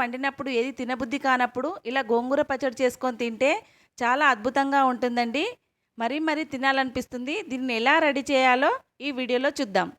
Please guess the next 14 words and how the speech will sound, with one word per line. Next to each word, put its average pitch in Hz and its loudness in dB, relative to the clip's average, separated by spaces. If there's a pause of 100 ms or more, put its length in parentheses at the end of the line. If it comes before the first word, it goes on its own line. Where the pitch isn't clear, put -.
(680)
ముందుగా 285 -2
నేను 311 -2
గోంగూరను 269 0
మూడు 254 0
కట్టలను 262 -2
తీసుకున్నాను. 240 -6 (340)
దీనిని 262 -6 (240)
ఆకులుగా 285 -2 (120)
తుంచుకొని 254 -4 (1160)
ఈ - -10 (200)
ఆకులను 247 -8 (220)
ఒక 226 -14 (240)
గిన్నెలోకి 247 -6
తీసుకుంటున్నాను. 220 -8